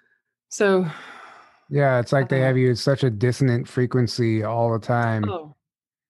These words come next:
Speaker 1: so,
Speaker 2: Yeah.
Speaker 1: uh, yeah, all the, all the time. Um, yeah,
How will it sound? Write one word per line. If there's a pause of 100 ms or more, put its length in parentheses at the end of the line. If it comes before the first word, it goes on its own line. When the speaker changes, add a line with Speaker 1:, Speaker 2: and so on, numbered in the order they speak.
Speaker 1:
so,
Speaker 2:
Yeah. (100)
Speaker 1:
uh,
yeah,
all
the,
all
the
time.
Um, (1000)
yeah,